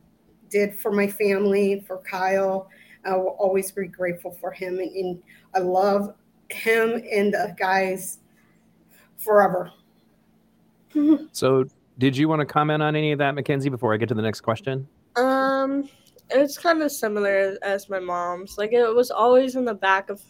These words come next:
Speaker 3: my head, but I never
Speaker 1: Mm-hmm.
Speaker 3: expressed it towards Kyle when I talked to him.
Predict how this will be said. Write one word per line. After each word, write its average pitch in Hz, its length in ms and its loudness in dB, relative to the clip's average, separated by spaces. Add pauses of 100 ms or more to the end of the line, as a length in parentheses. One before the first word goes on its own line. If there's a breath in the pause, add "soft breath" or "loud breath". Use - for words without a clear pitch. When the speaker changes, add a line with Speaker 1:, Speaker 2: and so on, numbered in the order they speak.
Speaker 3:
my 190 140 -4
head, 190 440 -4 (120)
but 180 300 0
I 185 100 -6
never 185 280 -4
Speaker 1:
Mm-hmm. 180 180 -6
Speaker 3:
expressed 190 640 -4
it 202 340 -4
towards 190 600 -8
Kyle 190 540 0
when 190 140 -8
I 180 220 -6
talked 196 300 -6
to 226 60 -14
him. 220 200 -10